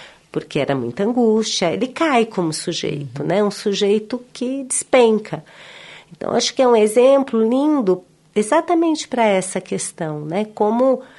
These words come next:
Speaker 1: e a gente tá falando de um lugar que era um lugar de periferia, de comunidade, era um lugar pobre, o tráfico permeava, mas ele conseguia fazer os enfrentamentos a partir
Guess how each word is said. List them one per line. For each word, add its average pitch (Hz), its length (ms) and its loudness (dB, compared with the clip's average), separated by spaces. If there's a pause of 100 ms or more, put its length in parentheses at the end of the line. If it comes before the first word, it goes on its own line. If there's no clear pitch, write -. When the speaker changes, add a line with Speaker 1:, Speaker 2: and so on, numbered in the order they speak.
(180)
Speaker 1:
e 175 240 2
a 170 160 2
gente 160 220 -4
tá 170 80 -2
falando 165 480 0
de 175 200 -8
um 156 200 0
lugar 160 640 -2
que - 140 -12
era 165 100 -4
um 190 60 -2
lugar 269 420 -2 (320)
de 190 100 -8
periferia, 226 880 0
de - 140 -8
comunidade, 185 1040 2
era 151 140 0
um 147 40 0
lugar 175 280 0
pobre, 175 680 2
o 160 40 -4
tráfico 160 720 -2
permeava, 180 1000 2 (340)
mas 202 200 2
ele 233 160 4
conseguia 254 560 2
fazer 254 240 0
os 247 160 0
enfrentamentos 240 1000 0
a 247 80 0
partir 247 640 -2